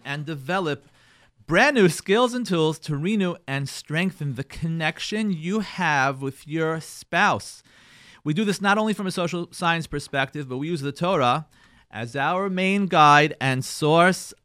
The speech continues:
of navigation. I like starting the show by saying this is gonna be a very exciting show. And I, I, I, this show is gonna be an exciting show. But I'll be honest with you.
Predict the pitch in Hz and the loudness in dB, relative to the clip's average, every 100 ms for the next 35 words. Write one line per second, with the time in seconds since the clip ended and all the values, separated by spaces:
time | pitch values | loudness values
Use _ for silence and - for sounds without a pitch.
0 | _ - 151 160 160 160 _ 120 139 143 | _ 4 6 6 4 -2 _ -12 -2 2
1 | 151 151 117 139 127 139 139 147 156 131 | 4 2 0 -6 -4 0 0 0 -2 0
2 | 196 269 214 180 156 143 156 135 127 139 | 0 0 2 2 2 0 0 0 -2 -4
3 | 139 139 131 127 120 117 110 - 110 101 | -6 -8 -8 -4 -2 -2 -4 -6 -8 -8
4 | - 110 143 - 139 - 131 135 151 - | -8 -6 -6 -8 -14 -10 -8 -4 -4 -6
5 | _ _ 170 247 - 240 220 233 196 208 | _ _ -2 -2 4 6 8 6 2 2
6 | 185 147 131 113 - 101 98 - 87 - | 2 0 -2 -4 -4 -4 -4 -8 -10 -12
7 | _ - - - 139 151 147 113 107 90 | _ -20 -20 -6 0 2 2 0 -4 -10
8 | 78 | -12